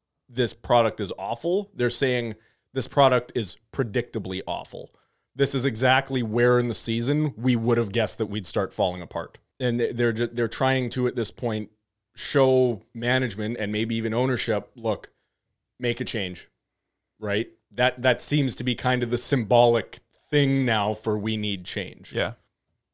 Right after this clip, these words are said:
Speaker 2: Which, from my opinion, I mean, it's the goaltending. It's always been the goaltending. They don't have a strong enough goalie, and they have to make a move. I th-, heard the murmurs that it was gonna be, um, Marc-Andre Fleury, that he was gonna be the one that they were gonna bring in. They were gonna look at trade options for, uh, Chicago.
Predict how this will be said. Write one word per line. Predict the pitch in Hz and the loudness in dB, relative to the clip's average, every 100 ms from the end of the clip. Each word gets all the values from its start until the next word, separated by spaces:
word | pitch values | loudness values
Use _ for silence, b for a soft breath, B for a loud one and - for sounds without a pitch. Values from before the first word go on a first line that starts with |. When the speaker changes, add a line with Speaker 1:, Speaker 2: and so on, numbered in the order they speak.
| - | 0
Speaker 2:
Which, | 139 - - | 0 0 -4
from | - 123 127 123 120 | -6 -4 -2 -2 -2
my | 113 135 | 2 2
opinion, | 160 117 110 110 | 2 0 -2 -2
I | 107 | -2
mean, | 110 113 110 107 _ _ - | -2 -4 -8 -10 _ _ -12
it's | 120 | -4
the | 143 | 2
goaltending. | 123 165 151 104 | 6 6 4 -2
It's | 113 | -2
always | 123 160 | 0 0
been | 139 | 0
the | 110 | -4
goaltending. | - 117 110 71 110 135 _ _ - | -2 -4 -4 -8 -8 -10 _ _ 0
They | |
don't | 135 | 2
have | 165 | 4
a | 180 | 2
strong | 185 196 | 2 2
enough | 202 | 2
goalie, | 196 208 160 123 - | 2 2 2 -6 -8
and | 135 | -4
they | 151 | 0
have | 143 170 | 0 0
to | |
make | 170 147 | 0 0
a | |
move. | 123 110 76 B B | 0 -2 -6 B B
I | - | 0
th-, | 143 175 | 4 6
heard | 240 208 143 | 4 2 -4
the | |
murmurs | 120 123 131 147 110 | -4 0 2 2 0
that | 113 107 | -2 -2
it | 120 | -2
was | 117 | -2
gonna | 123 120 | 0 0
be, | 113 113 107 | 0 2 2
um, | 107 104 101 _ - - b b b b _ _ _ _ _ | 0 -2 -8 _ -20 -20 b b b b _ _ _ _ _
Marc-Andre | 127 127 131 113 | 2 4 4 2
Fleury, | - 156 104 | 4 4 4
that | 117 | 4
he | 139 | 4
was | 127 | 4
gonna | 120 113 | 2 0
be | |
the | 110 | -2
one | 107 | -4
that | 98 | -4
they | 101 | -6
were | 95 | -8
gonna | 101 | -8
bring | 101 107 | -8 -4
in. | 110 113 | -4 -4
They | 92 | -6
were | |
gonna | 95 101 | -8 -6
look | 107 | -6
at | 107 | -6
trade | - 113 107 | 0 0 2
options | 104 - 92 110 110 | 0 -2 -2 -2 -4
for, | - 104 | -2 -2
uh, | 92 - | -2 -4
Chicago. | 85 110 120 117 78 | -4 2 2 2 -4